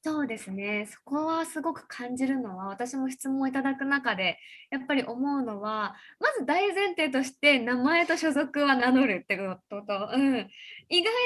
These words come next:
そこをなく、あの、送っていただく方多いんですけど、やっぱりそうなると、うん、この人本当に、うん、教えて大丈夫なのかなって、こうちょっとやっぱり、うんって感情が出ちゃったら、ちょっともったいないと思うんですよね。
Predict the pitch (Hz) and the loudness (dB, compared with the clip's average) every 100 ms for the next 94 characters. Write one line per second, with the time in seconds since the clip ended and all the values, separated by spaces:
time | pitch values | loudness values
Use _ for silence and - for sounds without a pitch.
0 | 494 480 466 427 415 403 403 392 403 370 | 2 2 0 -2 -4 -4 -2 -2 0 2
1 | 269 294 330 - 262 277 277 220 - 220 | 2 0 -2 -4 2 4 6 4 0 -4
2 | 226 220 220 - 254 254 - - 247 254 | -2 -2 -4 -2 -2 -2 -14 -4 -2 0
3 | 247 247 254 254 254 254 - 269 302 269 | -2 -2 -2 -4 -2 -2 0 0 2 0
4 | 202 190 - 190 208 208 196 - - - | -2 -10 -10 -8 -4 -4 -4 -10 -14 -8
5 | 381 571 370 - 359 370 370 370 370 381 | -4 0 0 0 -4 -2 -4 -4 -2 0
6 | 339 269 - 226 233 226 190 _ _ - | 0 -2 -4 -2 0 0 -2 _ _ -10
7 | 302 311 302 294 339 370 - 269 262 294 | -6 -4 -4 -4 -2 -2 -2 -2 0 -2
8 | 277 285 285 277 - - 269 262 262 285 | 0 0 2 0 -2 -6 -4 0 0 0
9 | 269 269 277 285 220 185 175 185 214 233 | 0 2 2 0 -2 -8 -8 -6 -2 -2
10 | 220 - 180 143 - - _ 359 370 453 | -2 -8 -8 -8 -10 -20 _ -6 -4 -4
11 | - 220 214 233 214 - 330 349 - 190 | 2 0 2 0 0 -4 -6 -6 0 0
12 | - - 247 240 247 240 233 359 427 269 | 0 -6 -8 -4 -2 -2 0 2 2 0
13 | - - 214 214 208 311 262 220 220 - | -4 -2 2 4 2 -2 -4 -8 -6 0
14 | 294 294 277 254 185 180 175 - 180 185 | 2 4 2 2 -4 -6 -10 -8 -8 -6
15 | 226 226 | -6 -6